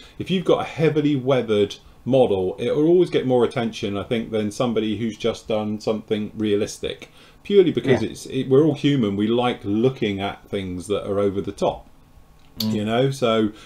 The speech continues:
Speaker 1: your eye's drawn to something a little bit different and a little bit blingy. It's the magpie effect, I always call it.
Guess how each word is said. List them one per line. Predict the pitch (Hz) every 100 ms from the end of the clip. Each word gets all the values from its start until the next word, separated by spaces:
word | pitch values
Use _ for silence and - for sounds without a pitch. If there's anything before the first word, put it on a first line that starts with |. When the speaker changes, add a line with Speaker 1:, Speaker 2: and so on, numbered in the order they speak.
| -
Speaker 1:
your | 123 131
eye's | 131 -
drawn | 127 131 139 123
to | 104
something | 117 107 101
a |
little | 113 110
bit | 104 87
different | 131 127 - 92 90
and | 101
a | 101
little | 113 101
bit | 110 90
blingy. | 117 123 120 98
It's | 87 -
the | 107
magpie | 123 - 101 90
effect, | 87 98 -
I | 101 92
always | 80
call | - 85 82
it. | 101